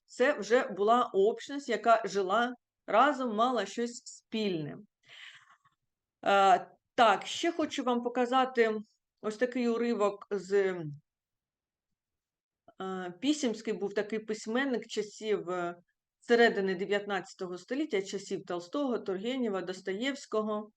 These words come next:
І ось ми бачимо, що в нього, м, він, його звали, ой, не пам'ятаю, як звали, але не Фе-, Філактович, він по батькові.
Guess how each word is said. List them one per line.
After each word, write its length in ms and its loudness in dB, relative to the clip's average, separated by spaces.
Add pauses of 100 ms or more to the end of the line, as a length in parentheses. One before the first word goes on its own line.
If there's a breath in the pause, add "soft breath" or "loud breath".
(600 loud breath)
І 460 2 (200)
ось 240 -4
ми 100 0
бачимо, 540 4
що 180 -8
в 60 -4
нього, 560 -2 (260)
м, 400 -10
він, 340 -6
його 180 -6
звали, 520 -6
ой, 100 -10
не 120 -10 (220)
пам'ятаю, 360 -8
як 60 -8
звали, 240 0
але 200 0
не 120 -2 (140)
Фе-, 260 2
Філактович, 840 0
він 280 -12
по 80 -6
батькові. 500 0